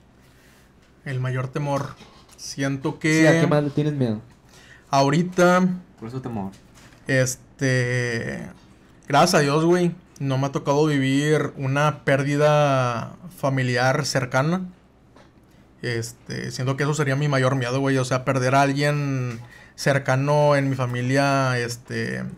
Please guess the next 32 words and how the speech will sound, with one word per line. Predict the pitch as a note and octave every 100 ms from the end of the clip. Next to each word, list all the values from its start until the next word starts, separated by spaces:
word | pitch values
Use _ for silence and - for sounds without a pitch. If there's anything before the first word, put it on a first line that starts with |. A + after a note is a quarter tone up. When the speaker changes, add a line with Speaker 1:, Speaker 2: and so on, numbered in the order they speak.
| - - - - - - -
Speaker 1:
que | C#3+ C3 B2+ B2 A#2+
pueda, | B2+ A#2+ C3 C#3 C3 A#2+ - C3 - - -
eh, | A#2+ A#2 A2+ - - - D#3 - - _
pues, | B2 -
acá | B2 A#2+ C3 C#3+ C3+
pegar | C3 C3
machimba. | C#3+ C#3 E3 E3+ F3 - - - - - -
Hasta | C3 C#3
ahorita, | C3 B2+ D#3+ E3 D#3 C#3+
gracias | C3+ C#3+ D3
a |
Dios, | D#3 D#3
te |
digo, | D3 D3+
no, | C#3+ C#3+ D3+
no | C#3+
me |
ha | D3+
tocado | E3 D3+ D3 E3
de | D#3 D3+
que | C#3
alguien | C3 C#3+ D#3
cercano, | - C3+ C#3 D3 D3
este, | C3+ C3 B2+
un | A#2+ B2+ C3
tío, | B2+ C3 C#3+ C#3+ C#3+
un, | C3+ C3+ C#3+ C#3+ C#3 C3+ -
este, | B2 -
o | A#2 B2+
mis | C3
abuelos, | A#2+ A#2+ B2 C#3 C#3+
gracias | B2